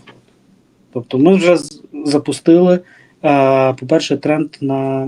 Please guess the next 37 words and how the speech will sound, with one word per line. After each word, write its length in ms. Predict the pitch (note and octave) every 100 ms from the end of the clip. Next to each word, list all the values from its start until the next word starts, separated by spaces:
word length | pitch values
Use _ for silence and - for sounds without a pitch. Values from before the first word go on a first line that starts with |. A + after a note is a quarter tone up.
| C#3+
і 280 | C#3 C3 B2+
запит 500 | B2 C#3+ D#3 D#3+ D#3+
на 140 | C3
виробництво 680 | B2+ B2+ A#2+ C3 C3 - C3+
дронів, 400 | B2+ D3 C3 G#2+ _ _ _
мудрих 340 | D3 E3+ D3 B2
дронів. 340 | B2 A2+ G#2+ - _ -
Магура 360 | C#3+ D#3 F3
В 120 | D#3+ E3
п'ять 380 | F3+ F#3+ F#3+
прийшла, 500 | - D3 - E3 D#3+ - -
по-перше, 380 | C3+ E3 D3 C#3+ C3+
з'явилася 540 | D3+ F3 E3+ C#3+ C#3+
Магура 380 | C#3 C3+ D3 C3+
В 160 | C#3+
п'ять 320 | C#3+ D#3 A#2 A#2+
як 300 | A#2 - _ _ _ _ -
явище. 560 | E3+ D3 A#2 G#2+ - _ _ _ _ _ D3
Да? 160 | F#3
Це 160 | G3 E3
унікальний 640 | F3 E3 E3+ F3 C3+ A#2
по 160 | - B2
великому 440 | B2+ B2+ B2 B2+
рахунку 400 | B2+ B2+ F3+ F#3
ноу-хау. 500 | C#3 C3+ C3 - A2 _ _ _ _ -
Та, 160 | E3+
яке 260 | F#3+ D#3+ E3
по 200 | - D#3
великому 340 | D#3+ E3 D3+
рахунку 340 | - G#3 G3 -
продемонструвало, 720 | C#3 C#3+ D3 - D#3 D3 B2+
що 300 | - - C#3
відносно 640 | C#3+ F#3+ A3+ G#3+ G3 D#3+
недорогий 600 | D#3+ E3+ F3+ F3 D3+ B2+
засіб 500 | B2 D#3 F#3+ A#3+ -
може 200 | C#3+ B2+
знищити 600 | A#2+ C3 C3+ - F#3+ A3